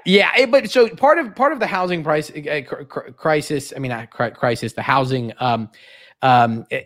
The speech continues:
increase is due to relative shifts. People are moving out of cities. People are moving down south. A lot of it is also production is constrained. Um, you're seeing this, uh, very high prices for resources. Lumber,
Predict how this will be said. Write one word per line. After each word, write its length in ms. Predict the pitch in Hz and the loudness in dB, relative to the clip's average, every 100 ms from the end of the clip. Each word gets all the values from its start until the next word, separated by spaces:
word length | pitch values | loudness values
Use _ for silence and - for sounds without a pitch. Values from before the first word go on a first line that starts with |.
| _ | _
increase 440 | 190 202 165 175 - | 2 2 4 4 4
is 260 | 202 220 | 4 4
due 160 | 160 202 | 4 4
to 80 | 180 | 6
relative 580 | 151 143 160 160 185 165 | 6 6 4 4 0 0
shifts. 380 | - 185 160 | 0 0 -2
People 260 | - 170 151 | -8 -6 -2
are 60 | 151 | -2
moving 340 | 151 139 131 | -2 -2 -4
out 100 | 113 | -6
of 80 | 110 | -8
cities. 360 | - 180 175 | -4 -2 -2
People 260 | - 151 135 | -4 -6 -4
are 80 | 127 | -4
moving 320 | 123 117 113 | -4 -4 -4
down 220 | 107 107 | -6 -8
south. 280 | 110 147 139 - - - | -2 -2 -2 -10 -14 0
A 60 | |
lot 260 | 156 190 247 | 4 6 6
of 80 | 208 | 6
it 80 | 175 | 6
is 200 | 196 180 | 6 6
also 280 | 165 160 | 4 2
production 520 | 139 147 131 143 156 147 | -2 -4 -4 -4 -6 -8
is 120 | 123 | -10
constrained. 680 | - 110 - 123 117 165 220 _ _ _ _ - | -12 -14 -10 -8 -6 -6 -8 _ _ _ _ -8
Um, 420 | 131 127 123 104 _ _ | -6 -6 -6 -10 _ _
you're 120 | 160 | 0
seeing 360 | 165 - 185 175 | 0 2 4 4
this, 280 | 175 - - | 2 0 -6
uh, 920 | 120 113 101 101 _ - 135 - - 113 | -12 -10 -12 -16 _ -20 -20 -20 -16 -14
very 340 | 110 131 165 | -2 2 4
high 200 | 151 156 | 4 2
prices 440 | 135 156 151 156 127 | 2 2 2 -2 -8
for 400 | - 143 123 113 | -2 2 2 0
resources. 580 | 123 131 156 156 156 | -2 0 0 0 -2
Lumber, 560 | 98 107 123 151 214 233 | -8 -6 -2 2 2 0